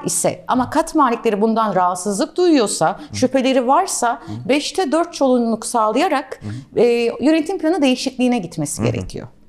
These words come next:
Speaker 2: Evet.
Speaker 1: Size en büyük önerim bu olur.
Speaker 2: Hı hı. Ve biz de şu an şunu düşünüyoruz, e, yönetim planını değiştirmek.
Speaker 1: Hı hı.
Speaker 2: Çünkü açıkçası, e,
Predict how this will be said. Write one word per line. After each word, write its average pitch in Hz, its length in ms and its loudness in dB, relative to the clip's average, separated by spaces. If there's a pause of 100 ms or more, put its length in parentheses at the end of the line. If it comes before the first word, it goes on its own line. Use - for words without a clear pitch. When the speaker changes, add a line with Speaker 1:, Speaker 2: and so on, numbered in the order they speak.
(160)
Speaker 2:
Evet. 87 280 -8
Speaker 1:
Size 247 180 0
en 285 240 4
büyük 240 160 2
önerim 262 340 4
bu 240 260 2
olur. - 460 -10
Speaker 2:
Hı - 60 -6
hı. 101 220 -6 (520)
Ve 131 200 -2
biz 160 160 -4
de 160 60 0
şu 156 180 0
an 147 100 2
şunu 151 340 -2
düşünüyoruz, 113 840 -4 (460)
e, 113 100 -2 (960)
yönetim 131 560 0
planını 95 440 -2
değiştirmek. 85 600 -6
Speaker 1:
Hı 320 60 4
hı. 269 220 2 (200)
Speaker 2:
Çünkü 170 540 -2
açıkçası, 151 920 0 (440)
e, 107 60 2